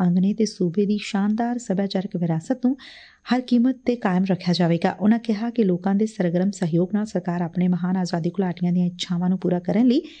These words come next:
ਵਚਨਬੱਧ ਹੈ। ਮੁੱਖ ਮੰਤਰੀ ਨੇ ਕਿਹਾ ਕਿ ਸ਼ਹੀਦ ਆਜ਼ਮ ਭਗਤ ਸਿੰਘ ਵਰਗੇ ਮਹਾਨ ਨਾਇਕਾਂ ਨੂੰ ਸੱਚੀ ਤੇ ਨਿਮਰ ਸ਼ਰਧਾਂਜਲੀ ਹੋਵੇਗੀ। ਇੱਧਰ ਕਪੂਰਥਲਾ ਵਿੱਚ ਵੀ ਪੰਜਾਬ ਸਰਕਾਰ ਤੇ ਜ਼ਿਲ੍ਹਾ ਪ੍ਰਸ਼ਾਸਨ ਵੱਲੋਂ ਕਰਵਾਇਆ ਜਾ ਰਿਹਾ ਵਿਰਾਸਤੀ ਮੇਲਾ ਕੱਲ੍ਹ ਸਮਾਪਤ ਹੋ ਗਿਆ। ਤਿੰਨ ਦਿਨਾਂ ਮੇਲੇ ਦੌਰਾਨ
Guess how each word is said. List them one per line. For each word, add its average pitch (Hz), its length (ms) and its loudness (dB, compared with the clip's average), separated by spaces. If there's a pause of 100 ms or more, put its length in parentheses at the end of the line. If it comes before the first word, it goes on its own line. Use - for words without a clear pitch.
(280)
ਵਚਨਬੱਧ 214 540 2
ਹੈ। 240 80 0 (440)
ਮੁੱਖ 247 160 0
ਮੰਤਰੀ 269 300 2
ਨੇ 277 120 4
ਕਿਹਾ 262 300 0
ਕਿ 254 160 0
ਸ਼ਹੀਦ 202 400 0
ਆਜ਼ਮ 208 300 0
ਭਗਤ 190 300 -4
ਸਿੰਘ 208 140 0
ਵਰਗੇ 190 240 -2
ਮਹਾਨ 185 320 2
ਨਾਇਕਾਂ 170 340 0
ਨੂੰ 202 80 0
ਸੱਚੀ 202 420 -4
ਤੇ 208 120 -2
ਨਿਮਰ 185 300 2
ਸ਼ਰਧਾਂਜਲੀ 185 600 -4
ਹੋਵੇਗੀ। 208 460 -2 (680)
ਇੱਧਰ 247 220 0
ਕਪੂਰਥਲਾ 240 520 -2
ਵਿੱਚ 220 260 -2
ਵੀ 247 80 0
ਪੰਜਾਬ 190 340 2
ਸਰਕਾਰ 202 360 -2
ਤੇ 220 140 0
ਜ਼ਿਲ੍ਹਾ 185 200 0
ਪ੍ਰਸ਼ਾਸਨ 185 540 -2
ਵੱਲੋਂ 190 180 0
ਕਰਵਾਇਆ 170 340 -2
ਜਾ 185 220 -2
ਰਿਹਾ 196 120 -2
ਵਿਰਾਸਤੀ 170 520 -2
ਮੇਲਾ 175 340 2
ਕੱਲ੍ਹ 175 200 -2
ਸਮਾਪਤ 180 440 -2
ਹੋ 202 80 2
ਗਿਆ। 220 160 0
ਤਿੰਨ 180 220 -2
ਦਿਨਾਂ 175 180 -2
ਮੇਲੇ 170 220 0
ਦੌਰਾਨ 175 320 0